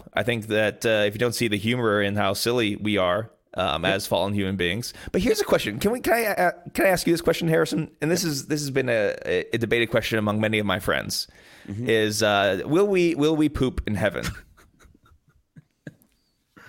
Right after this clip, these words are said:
Speaker 2: have no idea.
Speaker 1: You're just gonna say you have no idea? You're not gonna give
Speaker 2: Well,
Speaker 1: it
Speaker 2: we
Speaker 1: a
Speaker 2: have
Speaker 1: shot?
Speaker 2: no data. We have no data.
Speaker 1: Okay, but w-, let's, let's speculate from what we know.
Speaker 2: Okay, 'cause, like, well, it's just,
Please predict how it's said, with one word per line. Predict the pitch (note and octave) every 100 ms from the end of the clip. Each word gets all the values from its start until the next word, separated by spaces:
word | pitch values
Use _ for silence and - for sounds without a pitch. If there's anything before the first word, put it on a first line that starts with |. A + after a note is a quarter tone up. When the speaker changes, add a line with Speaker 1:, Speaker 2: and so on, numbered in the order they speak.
| - - - _ _ _ _
Speaker 2:
have | - - -
no | C2+
idea. | D2+ - - - _ _ _ _ _ _ _ _ _ _ -
Speaker 1:
You're | D3+ F3+
just | F#3+
gonna | A#3 G#3
say | G3+ F#3+
you | F3+
have | E3+ -
no | D3+ D#3
idea? | D3+ E3
You're | F3+
not | D#3+ E3
gonna | E3
give | D3
Speaker 2:
Well, | -
Speaker 1:
it |
Speaker 2:
we | C3+
Speaker 1:
a |
Speaker 2:
have | F3
Speaker 1:
shot? | -
Speaker 2:
no | -
data. | B2+ E3+ F2 -
We | C3+
have | D3
no | D3
data. | B2+ C3 B2 F2 - _ _ _ _ _ - - - -
Speaker 1:
Okay, | C#3 - - -
but | C3+
w-, | - C3
let's, | C3+ E3+ -
let's | F3+
speculate | - D#3 - A2+ F2+
from | G#2+ G#2+
what | A2+ F2+
we | G#2+
know. | E2+ G#1+
Speaker 2:
Okay, | - G#2
'cause, | - D3+ C3+
like, | C3 -
well, | C3+ C3
it's | C#3
just, | C#3+ - -